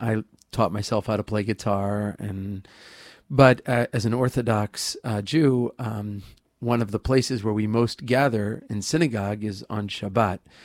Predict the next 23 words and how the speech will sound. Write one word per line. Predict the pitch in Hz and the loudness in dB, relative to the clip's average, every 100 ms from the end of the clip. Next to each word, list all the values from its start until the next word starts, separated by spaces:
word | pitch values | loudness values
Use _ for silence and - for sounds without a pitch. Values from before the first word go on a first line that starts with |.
| - - _ | -20 -20 _
And | 110 107 107 107 - | -4 -4 -4 -6 -6
on | 113 113 | -2 0
our | 113 | 2
Sabbath, | - 139 139 113 107 - - | 2 4 4 4 0 -4 -8
uh, | 107 | -4
we | 104 113 | -2 0
don't | 113 110 | 0 -2
have | 107 | -4
any | 107 110 | -4 -4
musical | 101 95 107 98 | -4 -4 -6 -8
instruments. | 101 98 - - - - - - - - - - | -8 -10 -12 -14 -14 -16 -16 -20 -20 -20 -20 -8
Um, | 107 107 107 107 110 113 _ | -4 -2 -2 -4 -6 -8 _
and, | 127 117 113 113 110 | -6 -4 -4 -4 -2
uh, | 113 110 113 110 | -2 -2 -4 -6
sometimes | - 156 208 160 127 113 | 0 0 2 2 2 2
I | 113 | -2
feel | - 120 113 | 0 0 0
it's | 101 - | -2 -6
such | 131 - | -10 -8
a | 101 | -4
loss. | 117 160 - - - | 0 0 -2 -10 -12
Uh, | 107 104 - | -10 -12 -12
I, | 113 | -14